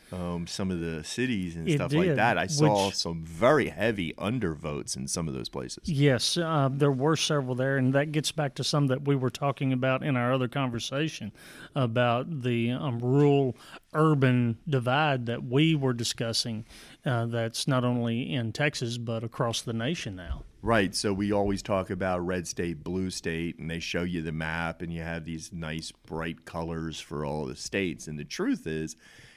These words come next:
Speaker 1: it's really more of an urban,
Speaker 2: Mm-hmm.
Speaker 1: rural split all over the country.
Speaker 2: Yes.
Speaker 1: And, um, as we sit here, we don't know who's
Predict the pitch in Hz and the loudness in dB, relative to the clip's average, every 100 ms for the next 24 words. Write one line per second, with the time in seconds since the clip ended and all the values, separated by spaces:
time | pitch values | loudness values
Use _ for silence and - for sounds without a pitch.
0 | _ _ - 123 110 98 95 104 147 160 | _ _ -2 -2 -2 -6 -6 -2 2 2
1 | 127 110 101 101 101 104 104 101 98 - | 2 -2 -2 -2 -2 0 0 0 -2 -4
2 | 92 92 90 90 - _ - 107 117 113 | -4 -4 -4 -6 -8 _ -2 2 4 2
3 | 113 110 110 107 - - 107 101 113 110 | 2 2 0 -4 -8 -8 -6 -2 2 4
4 | 117 123 107 87 80 - - - 90 92 | 6 6 4 0 -4 -8 -8 -8 -4 0
5 | 90 - _ _ - 113 131 107 98 92 | -2 -2 _ _ 2 4 6 4 2 0
6 | 87 87 104 101 104 - 82 127 135 - | -2 -4 -4 -2 -4 -4 0 2 0 -4
7 | - - _ 107 107 101 101 95 92 - | -12 -14 _ 0 0 0 -2 -2 -4 -6
8 | 98 95 92 87 80 - 104 101 98 - | -4 -4 -4 -4 -4 -2 -2 -2 -6 -2
9 | 131 131 107 92 92 90 90 90 90 95 | -2 -2 -2 -2 -2 -2 -2 -4 -4 -6
10 | 87 - | -6 -8